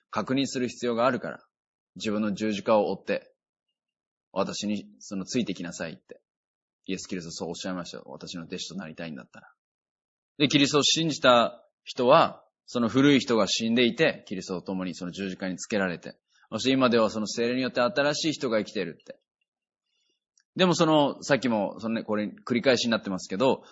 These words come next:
その肉の性質がゆえに、私がその今体は、これ肉の体ですから。栄光の体だとイエス・キリストが復活された時の体と同じだから、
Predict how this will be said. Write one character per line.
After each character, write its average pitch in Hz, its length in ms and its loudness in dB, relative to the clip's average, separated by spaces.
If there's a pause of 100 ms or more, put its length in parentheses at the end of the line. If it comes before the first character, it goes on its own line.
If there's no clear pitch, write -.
そ - 120 -4
の 113 60 4
肉 117 240 2
の 131 120 2
性 127 240 4
質 - 180 -2
が 120 120 6
ゆ 127 140 6
え 139 60 4
に、 101 140 0
私 104 320 -2
が 104 120 2
そ 113 120 -4
の 107 100 -2
今 107 260 2
体 107 360 2
は、 107 160 4
こ 101 120 -6
れ 104 60 -4
肉 110 220 -4
の 117 100 0
体 110 340 2
で 104 100 -2
す - 100 -12
か - 100 -10
ら。 - 100 -14 (2750)
栄 123 120 -4
光 156 180 0
の 151 100 0
体 143 340 4
だ 123 100 -4
と 117 100 -2
イ 127 80 -2
エ 135 60 -2
ス・ - 80 -10
キ 127 100 -4
リ 117 80 -2
ス - 80 -10
ト 110 100 -2
が 104 360 2
復 113 120 -12
活 101 200 -2
さ 120 80 2
れ 110 60 -2
た 110 100 -6
時 104 180 -10
の 95 80 -6
体 101 300 -2
と 98 160 -6
同 104 120 -4
じ 98 80 -8
だ 113 120 -2
か 95 100 -8
ら、 117 300 2